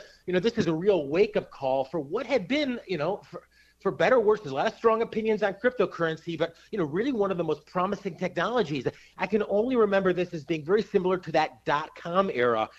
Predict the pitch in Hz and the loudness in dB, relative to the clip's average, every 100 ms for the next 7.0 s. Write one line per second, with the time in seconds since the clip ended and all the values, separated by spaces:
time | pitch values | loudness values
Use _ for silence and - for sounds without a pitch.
0 | - - 202 202 214 196 190 190 214 185 | -8 -4 0 2 2 2 -2 0 0 -2
1 | - 151 185 285 175 151 147 269 262 208 | -6 -8 -2 0 4 2 0 -8 0 0
2 | 165 170 165 180 185 185 220 269 - 135 | 2 0 -2 -2 -4 0 -2 -2 -4 -6
3 | 113 - - - 196 240 226 147 208 - | -6 -16 -16 -12 -8 -4 -2 -2 -4 0
4 | 233 294 262 185 185 165 147 - 170 143 | 2 4 4 2 2 2 0 0 0 0
5 | 143 143 151 151 147 143 160 156 143 131 | 2 0 0 0 -4 0 0 0 -4 0
6 | 127 139 135 135 127 135 123 120 117 110 | 2 2 0 -2 0 0 -2 -4 -6 -12